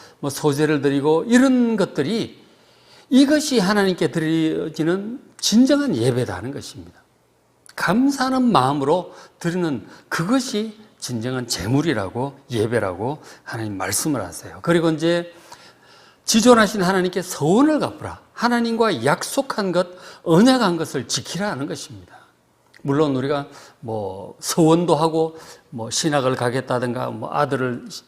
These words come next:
뭐 바치기로 서원을 했다든지 뭐, 뭐 집을 팔아서 하나님께 드리기로 서원했다든지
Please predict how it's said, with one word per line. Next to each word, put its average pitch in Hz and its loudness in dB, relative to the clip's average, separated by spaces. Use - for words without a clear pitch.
뭐 120 -12
바치기로 135 -4
서원을 135 0
했다든지 127 -6
뭐, 113 -12
뭐 127 -4
집을 151 4
팔아서 139 -4
하나님께 139 -2
드리기로 131 -4
서원했다든지 135 -6